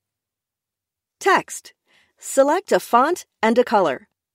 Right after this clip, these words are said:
Pinch and expand to adjust the size of your text. Using Snapchat's motion tracking feature, you can also pin your text to a precise spot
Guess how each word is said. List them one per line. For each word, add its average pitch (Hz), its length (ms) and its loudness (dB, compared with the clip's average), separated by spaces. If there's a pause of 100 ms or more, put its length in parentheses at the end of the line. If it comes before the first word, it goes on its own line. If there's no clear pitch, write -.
(180)
Pinch 240 380 -2
and 160 160 -2
expand 196 680 -2
to 208 160 2
adjust 190 360 -2
the 233 80 -6
size 302 400 0
of 165 100 -4
your 165 120 0
text. - 500 -6 (520)
Using 294 340 -2
Snapchat's - 720 -2
motion 196 480 0
tracking 214 480 -4
feature, 147 440 -10
you 220 160 -8
can 262 240 -4
also 220 520 -2
pin 349 320 0
your 180 140 2
text - 520 -6
to 240 140 -2
a 233 80 -2
precise 339 500 -6
spot - 460 -2